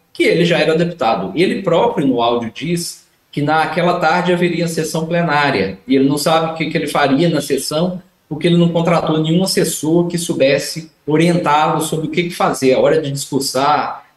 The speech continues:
a hora de pedir a palavra. E ele fala outra coisa também que deixa muito evidente que ele já estava no posse do mandato,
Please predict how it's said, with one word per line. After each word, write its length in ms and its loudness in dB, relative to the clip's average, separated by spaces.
a 60 0
hora 160 2
de 80 -2
pedir 220 0
a 40 -2
palavra. 800 -2
E 120 2
ele 140 4
fala 260 4
outra 180 0
coisa 320 0
também 300 2
que 80 -2
deixa 280 0
muito 220 4
evidente 460 -2
que 80 -4
ele 160 -2
já 180 0
estava 440 -2
no 60 -20
posse 320 -4
do 60 -2
mandato, 560 -2